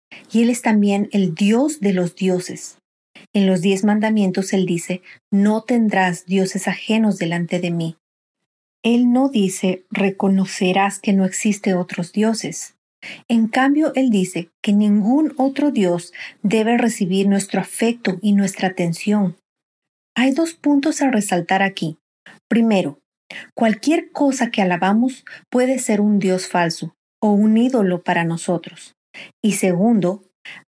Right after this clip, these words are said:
hay otros seres espirituales, fuerzas enemigas demoníacas, que encabezan otras religiones del mundo.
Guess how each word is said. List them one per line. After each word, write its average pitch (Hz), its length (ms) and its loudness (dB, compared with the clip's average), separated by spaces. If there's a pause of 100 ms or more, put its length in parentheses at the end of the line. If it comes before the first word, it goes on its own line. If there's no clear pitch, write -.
hay 277 220 2
otros 285 300 -2
seres 208 340 0
espirituales, 175 880 -4 (260)
fuerzas 220 580 0
enemigas 208 760 2
demoníacas, 180 920 -2 (280)
que 220 100 0
encabezan 202 600 2
otras 208 360 0
religiones 180 580 -2
del 170 140 -2
mundo. 180 520 0